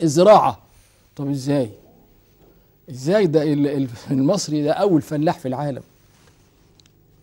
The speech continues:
والعبرانيين تاريخهم كله بدءا من ذرية يع-، يعقوب، ده من خمسة آلاف سنة تقريبا.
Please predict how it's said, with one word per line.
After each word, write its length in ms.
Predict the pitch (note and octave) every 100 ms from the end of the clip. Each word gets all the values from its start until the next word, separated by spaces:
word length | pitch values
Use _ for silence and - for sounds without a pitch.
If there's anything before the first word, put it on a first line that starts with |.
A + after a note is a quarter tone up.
| -
والعبرانيين 720 | D3+ D3+ D#3 E3 F3 G3 A3+
تاريخهم 400 | F#3 G#3+ - F#3
كله 420 | - A3+ G#3+ G3+ C#3+
بدءا 460 | D#3 D3+ A3 - E3
من 160 | E3+
ذرية 360 | C#3 E3 G3+ F3
يع-، 200 | D#3 D3 -
يعقوب، 640 | D3+ D3 C#3 F#3+ G3 D#3+
ده 160 | D3 F3
من 160 | E3+ D3+
خمسة 360 | D#3 D3 -
آلاف 160 | F3 E3
سنة 200 | E3 C#3+
تقريبا. 400 | - C#3+ C3+